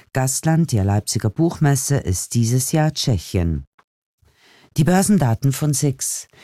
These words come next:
Der S W S Market Index schließt bei neuntausendvierhundertdreiundsechzig Punkten, minus null Komma sechs sieben Prozent. Der Dow Jones Index in New York fällt um null Komma fünf Prozent. Der Euro wird zu einem Franken dreizehn zweiundzwanzig gehandelt,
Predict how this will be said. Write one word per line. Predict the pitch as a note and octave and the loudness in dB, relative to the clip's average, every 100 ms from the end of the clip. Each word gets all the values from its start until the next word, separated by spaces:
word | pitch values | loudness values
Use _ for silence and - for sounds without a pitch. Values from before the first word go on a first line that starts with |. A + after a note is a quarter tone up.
| - - - - | -20 -20 -6 0
Der | D#3+ | 2
S | D#3 | 2
W | E3 | 0
S | E3+ | 0
Market | F3 E3 F#3+ C3+ | 0 0 0 0
Index | B2+ C3 C#3+ - | 2 2 0 -2
schließt | C3 C#3 - | -2 -2 -2
bei | A#2 A2 | 0 2
neuntausendvierhundertdreiundsechzig | B2 C#3+ C#3 B2 C3 C#3+ C#3 - A2 G#2+ A2 A2 A2 A2 A2+ G2+ - A2+ | 2 2 0 0 0 0 0 0 0 0 0 0 2 2 0 -2 -4 -2
Punkten, | E3 D#3+ - - C#3 C3 | 0 0 -2 0 0 2
minus | A#2 A2 A2+ B2+ - | 2 2 2 0 -2
null | G2+ | -2
Komma | G2 C3 C3 | 0 0 2
sechs | C3 C3+ - - - - | 2 0 -4 -10 -14 -12
sieben | - E3+ B2+ G#2+ | -4 0 0 0
Prozent. | - G2+ - E2+ D#2+ - - - - - - - | -2 -2 -2 -2 -2 -6 -10 -14 -20 -20 -12 -2
Der | D#3 | 2
Dow | C#3+ C#3+ | 2 2
Jones | - D#3 E3+ D#3+ | 2 2 2 4
Index | F#3 F#3 - | 2 2 -2
in | - G#2+ | -2 0
New | |
York | G#2+ B2+ C3 D3+ | 2 2 0 0
fällt | - F#2 F2+ | -2 -2 0
um | G2+ | 2
null | A2 A2+ | 2 0
Komma | A#2+ A2+ | 2 0
fünf | - E3 D#3 - | 2 0 0 -2
Prozent. | D3 C3+ C#3 C3+ B2+ - - - - - | -6 0 2 2 2 -2 -12 -20 -20 -4
Der | C3 G#2+ | -2 0
Euro | B2 D3 D#3+ D#3+ | 0 0 0 0
wird | E3+ | 0
zu | - | 0
einem | D3+ C#3 | 2 2
Franken | - A#2+ A2+ G#2+ A#2 | 0 0 0 2 0
dreizehn | G#2 G#2 G2+ - G#2 | 2 0 0 0 0
zweiundzwanzig | - A2+ A#2+ A#2+ - C#3 C#3+ - | 0 0 2 0 0 0 0 -2
gehandelt, | C3+ B2+ A#2+ A#2+ B2 A#2 | 0 0 2 0 -2 -4